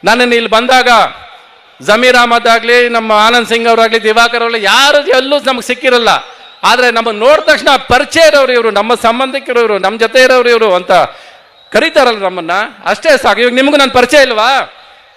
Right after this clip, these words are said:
ನಿಮ್ ಜೊತೆಲಿ ಹುಟ್ಟದೇ ಇರ್ಬೋದು, but ಪರದೆಯಲ್ಲಿ ನಿಮ್ ಜೊತೆಲೇ ಇದ್ದೀನಿ ನಾನು. ಅದು ತುಂಬಾ ಮುಖ್ಯ. ಈ ಸ್ನೇಹ, ಈ ಪ್ರೀತಿ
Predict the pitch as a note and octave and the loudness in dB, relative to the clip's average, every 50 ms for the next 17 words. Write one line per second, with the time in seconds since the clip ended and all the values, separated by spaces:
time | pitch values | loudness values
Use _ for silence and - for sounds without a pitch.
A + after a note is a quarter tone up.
0 | _ _ _ - - - - - - - - - - - - - - - - - | _ _ _ -20 -20 -20 -20 -20 -20 -20 -20 -20 -20 -20 -20 -20 -20 -20 -10 -4
1 | D3+ F#3+ G3+ F#3+ G3+ G#3+ A3 A3 D4 D4 D4 C#4+ C4+ C4+ C#4 C4+ C4 B3 A#3 A#3+ | -4 -2 0 2 2 2 2 2 2 2 2 0 -2 -2 0 0 0 0 0 0
2 | A#3 G3+ G3+ D#3+ B2 A2 - - - - _ _ - B2+ C3+ F3 F#3 F#3 F3+ - | -2 -2 -2 -4 -6 -8 -14 -20 -20 -20 _ _ -10 -4 -2 -2 0 -2 -2 0
3 | - G#3 A3+ B3+ C#4 C#4+ D#4 D#4 D4+ D4+ C#4+ C4+ B3 G3 A#3+ B3 B3 E4+ F4 F4 | 0 0 0 0 0 0 0 0 0 0 -4 -4 -2 0 -2 0 2 2 2 2
4 | E4 D4+ C#4+ C#4 A#3+ A3+ F3+ C#3 G#2 - - - - - _ _ _ _ _ _ | 2 2 0 0 0 -2 -2 -4 -6 -12 -20 -20 -20 -20 _ _ _ _ _ _
5 | _ _ _ _ _ _ - C3+ E3+ G#3 C4 - - A3 A3 A3+ A3+ A3 G#3 G#3 | _ _ _ _ _ _ -4 -2 2 2 2 2 2 0 2 2 2 2 0 -2
6 | G#3 - G#3 G#3 G#3+ A3+ A3+ - F3+ F3 F#3+ E3+ - - G#3 G#3 A3 A3+ A3+ A3+ | -2 0 0 2 0 0 -4 -10 -10 -8 -8 -8 -6 -4 -2 0 2 2 2 2
7 | A#3 A#3+ A3+ F#3 E3 E3+ F3 E3+ - G#3 G#3+ A#3 A#3+ A#3 A#3 C#4+ B3 B3+ C4+ C4+ | 0 0 -2 -2 -4 -4 -4 -2 -2 0 0 2 0 -2 -2 -4 -4 -4 -4 -6
8 | C4 _ | -12 _